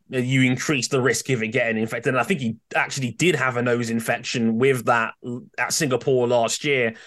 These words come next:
where he got his first medical exemption, but because he had, he had to get another one because he added another stud to the other side of his nose. Um, I wish this wasn't a story, and I think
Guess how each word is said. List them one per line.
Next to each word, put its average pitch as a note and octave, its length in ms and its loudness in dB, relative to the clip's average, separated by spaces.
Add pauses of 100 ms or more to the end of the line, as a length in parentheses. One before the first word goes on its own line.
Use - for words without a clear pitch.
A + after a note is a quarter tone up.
(240)
where C3+ 120 2
he C3 60 4
got B2+ 140 -2
his C#3 100 0
first C4 300 2
medical C3+ 280 0
exemption, B2+ 380 -2
but C3 80 0
because B2+ 260 0
he B2 120 -4
had, B2+ 80 -2
he D#3 80 2
had C#3+ 80 2
to C3+ 80 -2
get C3 160 2
another C#3+ 240 0
one B2+ 180 -2
because B2 160 -2
he B2 160 -8
added C3 300 2
another A#2+ 320 0 (140)
stud A#2 320 -2
to B2 60 -6
the A#2 120 -2
other A2 120 -2
side A2+ 280 0
of - 20 -2
his A2 140 -4
nose. A2 480 0 (440)
Um, A2+ 600 2 (540)
I G3 140 4
wish G3 280 4
this G3+ 180 0
wasn't D#3+ 320 0
a D#3+ 40 -2
story, D#3+ 680 0 (100)
and D3 220 0
I C#3 40 0
think D#3+ 360 -4